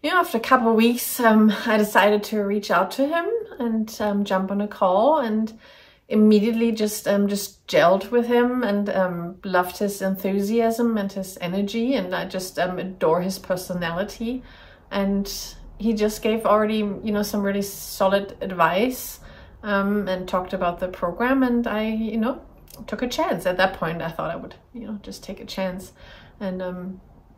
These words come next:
sign up for the program. And it has been one of the best things I've done for myself. Um,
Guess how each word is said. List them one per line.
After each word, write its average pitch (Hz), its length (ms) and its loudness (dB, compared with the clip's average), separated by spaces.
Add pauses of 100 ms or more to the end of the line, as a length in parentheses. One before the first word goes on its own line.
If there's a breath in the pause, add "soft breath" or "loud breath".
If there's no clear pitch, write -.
(100)
sign 196 280 -2
up 196 140 -4
for - 160 -8
the 196 80 -4
program. 190 520 -2
And 180 140 -4
it 180 140 -6
has 185 320 -6
been 185 260 -6
one 190 120 2
of 190 120 0
the - 60 -14
best 190 220 0
things 196 200 -2
I've 185 160 0
done 185 200 0
for 151 160 -6
myself. - 680 -12 (880 loud breath)
Um, 185 400 2